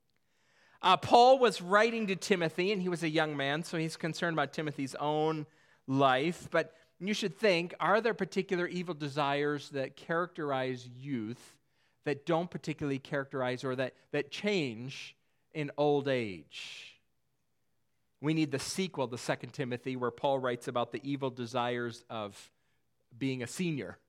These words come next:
Right? He says, regardless, he, he says,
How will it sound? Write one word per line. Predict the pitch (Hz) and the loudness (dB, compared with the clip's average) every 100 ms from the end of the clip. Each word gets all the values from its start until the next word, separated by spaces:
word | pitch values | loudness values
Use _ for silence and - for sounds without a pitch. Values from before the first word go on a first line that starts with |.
| _ _ _ _ _ _ | _ _ _ _ _ _
Right? | 123 127 _ _ _ _ _ _ _ _ _ _ _ - - - - | -20 -20 _ _ _ _ _ _ _ _ _ _ _ -20 -20 -14 0
He | 190 247 | 2 6
says, | - 190 208 - | 8 8 6 -2
regardless, | 175 180 240 226 175 - | 4 8 8 6 0 -2
he, | 196 | -4
he | 196 208 | 2 2
says, | 202 208 175 185 185 | 4 4 6 6 2